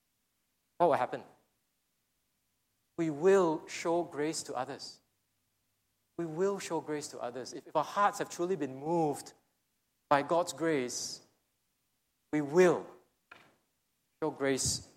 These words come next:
to others. If we understand ourselves to be objects of God's amazing grace and love, how can we resist God's purpose to show that same grace to others through us?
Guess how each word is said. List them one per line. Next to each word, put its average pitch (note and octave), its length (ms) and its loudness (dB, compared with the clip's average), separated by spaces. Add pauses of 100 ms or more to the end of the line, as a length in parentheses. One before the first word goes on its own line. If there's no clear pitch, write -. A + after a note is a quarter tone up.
to - 60 -8
others. A2+ 480 -2 (760)
If D#3 100 2
we D#3 80 6
understand F#3+ 420 8
ourselves E3 420 8
to - 60 -12
be C3+ 100 -4
objects D3 420 0
of A#2+ 140 -8
God's D3+ 300 4
amazing C#3+ 600 0
grace C#3 400 4
and A#2 220 -8
love, B2+ 340 4 (540)
how G3 160 -2
can D#3 240 -6
we F#3 140 -4
resist D3+ 800 -4 (140)
God's D#3+ 340 2
purpose C#3+ 520 -2
to - 120 -12
show D#3+ 580 -2 (360)
that A#2 160 -8
same D#3 360 -4
grace C#3 320 -4
to B2 140 -14
others C3 460 -6
through C#3+ 240 -18
us? - 400 -8